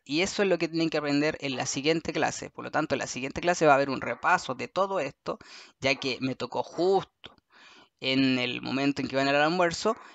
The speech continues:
y después de eso van a aprender lo de los hemisferios y con eso vamos a terminar con coordenadas para partir con el siguiente contenido.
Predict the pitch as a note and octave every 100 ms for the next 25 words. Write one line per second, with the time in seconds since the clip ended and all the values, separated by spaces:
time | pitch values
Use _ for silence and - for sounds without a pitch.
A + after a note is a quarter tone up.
0 | - - - A#3 - G3+ - G3+ G3 G#3
1 | - G#3 G3+ - D#3 D#3 D#3 D3+ - C#3+
2 | C#3 C#3 C#3+ D3 C3+ C3 C3 C3 - G3
3 | G3 F#3 D3+ C#3 C3+ F3+ - G3 F3 E3
4 | D#3 D3 C#3 D3 D3+ C3+ C3 - B2 C3
5 | D#3 F3 - C#3 B2+ A#2+ - C#3 C3+ A#2+
6 | - B2+ C#3 C#3+ C#3+ C#3+ - C3+ -